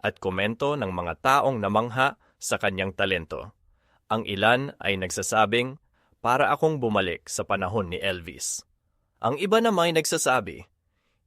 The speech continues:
"Hindi ko akalaing may ganitong boses sa Pilipinas." Ngunit ang pagsikat ni Jerome ay hindi lamang dahil sa galing sa pagkanta. Ito ay bunga ng kanyang disiplina,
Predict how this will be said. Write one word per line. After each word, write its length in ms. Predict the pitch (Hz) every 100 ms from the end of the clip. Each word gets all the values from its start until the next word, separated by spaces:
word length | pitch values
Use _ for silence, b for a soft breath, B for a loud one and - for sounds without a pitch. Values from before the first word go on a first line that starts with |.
| _
"Hindi 400 | 139 123 156 202
ko 240 | - 185
akalaing 560 | 180 170 160 165 110 92
may 160 | 101
ganitong 480 | 104 117 120 127 123
boses 400 | 110 147 - 92
sa 160 | - 104
Pilipinas." 880 | 110 104 - 92 80 - - - - _ _ _ _
Ngunit 320 | 123 143 190 -
ang 160 | -
pagsikat 480 | 123 110 127 113 107
ni 160 | 101 85
Jerome 400 | 90 107 143 -
ay 160 | 120
hindi 320 | 107 117 110
lamang 400 | 147 139 139 135
dahil 320 | 113 117 135 135
sa 160 | 101
galing 400 | 85 107 131 139
sa 160 | 151 123
pagkanta. 640 | 120 107 120 120 - - _ _ _ _ _
Ito 320 | 123 160 170
ay 160 | 135 95
bunga 400 | 123 147 147 143
ng 80 | 117
kanyang 400 | 107 95 95 90
disiplina, 640 | - 101 110 120 90